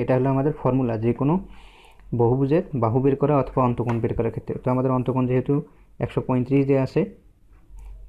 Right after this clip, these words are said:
so আমরা এন এর সংখ্যা বাই করবো, সেখানে টু এন গুণন ফোর, এন গুণন নাইনটি। সুতরাং আমরা যদি এটাকে ক্যালকুলেশন করি, সুতরাং আসে একশো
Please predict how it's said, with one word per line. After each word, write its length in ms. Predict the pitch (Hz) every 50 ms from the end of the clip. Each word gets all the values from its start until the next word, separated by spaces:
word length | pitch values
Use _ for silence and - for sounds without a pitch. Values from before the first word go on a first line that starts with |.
| -
so 60 | - - 127
আমরা 120 | 123 127 127 127 - - 131
এন 80 | 127 127
এর 60 | 131 127
সংখ্যা 200 | - 139 135 131 127
বাই 100 | 123 123 -
করবো, 140 | 123 127 139 131
সেখানে 180 | 131 127 123 - -
টু 60 | 131 135 139 135
এন 80 | 147 156 143 127
গুণন 200 | 123 123 120 120 113 -
ফোর, 180 | - 131 151 - - - - - - - - - - - - 123
এন 80 | 127 143 147 135
গুণন 200 | 131 127 123 123 120
নাইনটি। 320 | 117 113 110 104 - 143 180 190 - - - - - - - - - - - - - - - - - - - - - - -
সুতরাং 260 | - 123 120 127 127 127 127
আমরা 120 | 127 127 127
যদি 100 | 123 123 131 127
এটাকে 180 | - 135 123 - -
ক্যালকুলেশন 420 | 135 123 - - 127 123 - 139 135
করি, 140 | 135 127 160 202 - - -
সুতরাং 240 | - 123 127 123 123 120
আসে 120 | 113 - 120 120
একশো 160 | - -